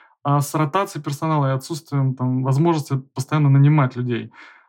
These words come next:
Ну и, в общем, мне сейчас уже, да, когда я уже интегрировал там не один проект, мне сейчас видно, что когда я вижу на производстве ручной труд, который выполняет, ну, простейшие операции, да,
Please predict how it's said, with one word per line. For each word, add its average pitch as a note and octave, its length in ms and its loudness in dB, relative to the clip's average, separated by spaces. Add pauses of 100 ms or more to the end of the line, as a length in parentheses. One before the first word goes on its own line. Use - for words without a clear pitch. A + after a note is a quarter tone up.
(120)
Ну F#3 180 2
и, F#3 140 -2
в F#3+ 60 2
общем, F#3+ 360 -2
мне F3+ 400 2
сейчас F3+ 360 -2
уже, D3+ 140 -2
да, E3 140 0
когда D3+ 260 -4
я D3 140 0
уже C#3+ 140 0
интегрировал D3+ 520 0
там C3+ 180 0
не C#3 60 4
один C#3+ 200 4
проект, F3+ 340 -2 (320)
мне G3 220 2
сейчас F3+ 260 -2
видно, F3 320 0
что C#3 380 0 (100)
когда D#3 220 -2
я E3+ 60 2
вижу E3 140 2
на D3+ 80 2
производстве D#3+ 600 0
ручной D3+ 280 -2
труд, F#3+ 220 -4
который C#3 180 -4
выполняет, D3+ 500 0
ну, D3+ 120 2
простейшие C#3+ 500 0
операции, G#3 380 0
да, E3+ 280 -2